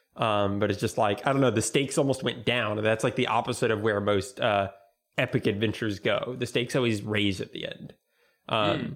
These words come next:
Speaker 1: and it's interesting to see it kind of take the opposite tact, at least up until this point.
Speaker 2: Okay, so with that in mind, I actually have a pretty good idea for the segment this week.
Speaker 1: Okay.
Speaker 2: Uh, so Brian, uh,
Speaker 1: Yes.
Speaker 2: there will be,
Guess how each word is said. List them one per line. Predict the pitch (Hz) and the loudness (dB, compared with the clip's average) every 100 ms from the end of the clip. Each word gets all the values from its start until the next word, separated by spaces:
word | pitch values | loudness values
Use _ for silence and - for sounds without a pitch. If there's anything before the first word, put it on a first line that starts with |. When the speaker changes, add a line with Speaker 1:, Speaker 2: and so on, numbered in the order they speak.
| - _ - | -14 _ -6
Speaker 1:
and | 120 101 | -2 0
it's | 95 - | -2 -2
interesting | 123 123 120 107 | 0 0 0 -2
to | |
see | 101 110 | 0 -2
it | 104 | 0
kind | 107 104 | -2 -2
of | |
take | - 104 113 | -2 -2 0
the | 101 | 0
opposite | 101 - - | 0 -4 -4
tact, | - 113 - | -4 -4 -4
at | 113 | -2
least | 110 107 | 0 0
up | 104 | -2
until | 101 110 | -2 -4
this | 135 | -4
point. | - 113 - _ _ _ _ - | -4 -4 -6 _ _ _ _ -10
Speaker 2:
Okay, | 247 139 127 - | -4 -2 -4 -6
so | - - 226 208 170 - - | -12 -4 0 2 2 -2 -6
with | 147 151 | -2 2
that | 175 175 | 4 4
in | 160 | 2
mind, | 170 185 151 | 0 2 2
I | 147 185 | 4 4
actually | 180 - 160 | 2 -2 -2
have | 139 143 139 127 131 | 0 0 0 -2 -4
a | 135 123 | -2 -2
pretty | 120 - 339 320 | -4 -8 -8 -6
good | 233 208 | -4 -2
idea | 190 180 175 | 0 2 0
for | 151 - 175 | -2 -8 -8
the | 135 | -6
segment | - 190 135 110 | -4 -4 -6 -10
this | 110 - | -12 -6
week. | 107 127 _ _ _ - | -6 -6 _ _ _ -2
Speaker 1:
Okay. | 120 127 | 0 2
Speaker 2:
Uh, | 127 127 123 120 | 2 2 2 0
so | - 190 | -2 0
Brian, | 240 240 160 156 - _ - | 2 4 2 -2 -10 _ 0
uh, | 143 143 139 123 | 2 4 4 4
Speaker 1:
Yes. | 101 | 2
Speaker 2:
there | 190 | 0
will | 233 185 | 2 0
be, | 156 233 214 151 131 123 | 2 2 4 2 0 -6